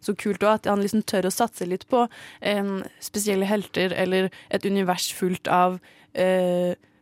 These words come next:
lignende karakterer som har, som man kan se i de tidligere filmene hans også, da.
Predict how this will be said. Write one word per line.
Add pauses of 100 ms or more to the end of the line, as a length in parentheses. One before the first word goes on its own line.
(300)
lignende
karakterer
som (220)
har,
som
man
kan
se
i
de
tidligere
filmene
hans
også,
da.